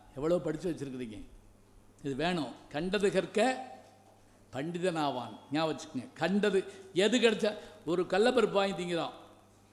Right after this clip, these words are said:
தின்னுட்டு அப்படி போடுறதுக்கு முதல்ல அப்படி எடுத்து பார்க்குறோம், ஒரு, ஒரு கவிதை இருக்கு, "அட சூப்பரா இருக்கே" அப்படின்னு அதை படிச்சோம்னு வச்சுக்கோங்களேன்,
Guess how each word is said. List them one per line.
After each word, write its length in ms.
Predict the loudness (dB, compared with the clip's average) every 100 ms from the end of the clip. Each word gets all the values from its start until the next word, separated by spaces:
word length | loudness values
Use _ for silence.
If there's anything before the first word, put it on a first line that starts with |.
| -20 _ 0
தின்னுட்டு 680 | 0 2 2 4 4 2 -2
அப்படி 200 | -2 0
போடுறதுக்கு 460 | 0 2 2 2
முதல்ல 380 | 2 2 2 0
அப்படி 240 | 0 2 0
எடுத்து 280 | 0 0
பார்க்குறோம், 340 | 2 2 -2 0
ஒரு, 260 | -2 0
ஒரு 160 | -2 -2
கவிதை 300 | 0 2 2
இருக்கு, 400 | 0 -4 -12 -12
"அட 360 | -6 -4 -4 -8 -20 -10 -6
சூப்பரா 180 | -2 0
இருக்கே" 440 | 0 -2 -4 -6 -10 -18 -6
அப்படின்னு 320 | -4 -2 -2
அதை 240 | -2 -4 -4
படிச்சோம்னு 440 | -4 -4 -4 -4 -6
வச்சுக்கோங்களேன், 440 | -4 -2 0 -2